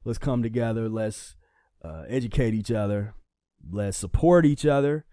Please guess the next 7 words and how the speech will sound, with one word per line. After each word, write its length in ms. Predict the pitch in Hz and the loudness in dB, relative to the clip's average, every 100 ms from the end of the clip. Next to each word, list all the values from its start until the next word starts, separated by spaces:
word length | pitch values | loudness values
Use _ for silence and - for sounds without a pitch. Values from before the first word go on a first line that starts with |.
| - _ _ _ _ | -20 _ _ _ _
and 360 | 113 110 107 113 | -4 -2 -2 -2
let's 120 | 113 | -4
protect 520 | - - - 180 - | -6 -4 0 2 2
each 200 | 127 - | 0 0
other 380 | 107 98 98 95 _ _ _ _ _ _ _ | -2 0 -2 -6 _ _ _ _ _ _ _
from 800 | - - 110 104 101 98 98 104 _ _ | -10 -4 -2 0 0 -2 -4 -6 _ _
whatever 1000 | 87 101 123 131 139 139 131 131 131 | -4 2 4 6 4 2 2 0 0